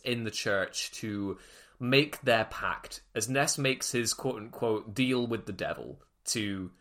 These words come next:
abandon his old methods and go after Capone where it hurts, you know, bending the rules or whatever.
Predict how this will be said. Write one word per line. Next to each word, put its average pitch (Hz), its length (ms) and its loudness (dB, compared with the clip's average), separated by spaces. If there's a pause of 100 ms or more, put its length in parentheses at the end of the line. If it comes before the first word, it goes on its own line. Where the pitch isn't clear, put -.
(240)
abandon 147 580 8
his 120 220 0
old 107 260 4
methods 95 540 -4
and 98 260 -8
go 127 180 6
after 110 220 2
Capone 95 500 -6
where 95 240 2
it - 60 -8
hurts, - 520 -8
you 92 100 -6
know, 87 240 -6 (540)
bending 113 500 0
the 98 80 -4
rules 90 420 -8
or - 60 -10
whatever. - 460 -12